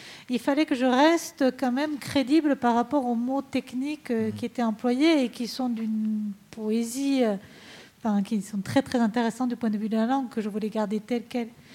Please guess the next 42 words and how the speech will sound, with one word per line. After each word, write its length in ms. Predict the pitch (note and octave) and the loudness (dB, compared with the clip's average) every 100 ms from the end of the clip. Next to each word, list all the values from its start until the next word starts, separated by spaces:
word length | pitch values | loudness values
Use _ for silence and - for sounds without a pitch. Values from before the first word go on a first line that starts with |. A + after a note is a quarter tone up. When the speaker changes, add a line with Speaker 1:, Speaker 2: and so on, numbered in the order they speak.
| - - - _ - | -20 -20 -20 _ -8
Speaker 1:
Parce 120 | - | -8
que 80 | G3+ | -8
tout 100 | G#3+ | -6
ça, 160 | B3+ | -4
finalement, 400 | A#3+ G#3+ G#3 A3+ | -4 -2 -2 -2
ce 80 | A#3 | -4
sont 140 | - | -6
des 260 | G3+ G#3+ G3+ | -4 -2 -2
images 240 | G#3 A3 | -2 -2
très 160 | - A3 | -4 -10
poétiques. 640 | - G#3+ G3+ - A#3 - - - - - - - - - | -6 -6 -6 -8 -12 -14 -20 -20 -20 -20 -20 -20 -20 -2
Et, 220 | B3+ C4 B3 | 4 8 8
euh, 640 | A#3 A#3 A3+ A3+ A3 A3+ - | 8 6 6 6 4 0 4
et 160 | D#4 D#4+ | 8 8
pour 260 | D#4+ D4+ | 6 2
installer 540 | D4 D#4+ - D#4+ D#4+ D#4+ | 2 0 6 6 8 6
ce 100 | - | 6
qui 100 | B3 | 4
allait 120 | A#3+ | 4
se 120 | - | 2
passer 360 | - C#4+ - C#4 | 4 4 4 2
avec 240 | A#3+ A#3 | 2 0
les 160 | A3+ G#3+ | -2 -2
deux 160 | A#3+ | -2
sœurs, 520 | A#3 - A#3 C4+ A4+ - _ _ _ _ _ - - - - - - - | -2 0 2 2 0 -4 _ _ _ _ _ -20 -20 -20 -20 -20 -14 -4
il 100 | C4 | 2
fallait 260 | D4 C#4 | 4 4
qu'il 180 | C#4+ B3 | 0 0
y 80 | B3+ | 0
ait 40 | A#3+ | 0
vingt 320 | A3 C#4 C4+ | 4 4 4
ou 100 | B3 | 0
trente 380 | - - A#3 B3+ | -4 -2 0 0
ans 100 | A3 | 0
de 80 | G3+ | 0
disparition 840 | G#3+ - G#3+ G#3+ - - G#3 G#3 - _ _ _ | -4 -2 -2 -2 -4 -2 -2 -2 -6 _ _ _
de 220 | G#3 F#3+ G3+ | -10 -6 -4
l'une 280 | F#3+ F#3+ F#3+ | -2 0 2
d'elles, 180 | F4+ G4 | 2 0
enfin 200 | - G3 | -2 -6
celle 300 | - A3 F3+ | -4 -6 -6
qui, 260 | - - | -14 -14